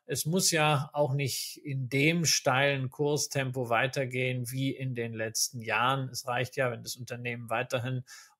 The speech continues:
ordentliches, sauberes Geschäft macht. Alles, was man von Wettbewerbern lesen kann, namentlich von Swiss Re und Hannover Rück,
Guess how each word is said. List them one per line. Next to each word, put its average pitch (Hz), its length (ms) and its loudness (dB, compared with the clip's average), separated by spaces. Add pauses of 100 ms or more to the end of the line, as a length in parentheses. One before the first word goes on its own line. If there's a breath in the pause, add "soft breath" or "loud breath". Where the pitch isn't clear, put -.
ordentliches, 156 680 4
sauberes 131 480 4
Geschäft - 500 4
macht. 147 240 2
Alles, 185 300 4
was 180 180 6
man 165 140 -2
von 147 240 0
Wettbewerbern 139 920 2
lesen 147 420 0
kann, 143 380 2
namentlich 135 600 -2
von 131 160 -4
Swiss 135 340 0
Re 147 280 0
und 135 240 -10
Hannover 127 540 0
Rück, 196 320 4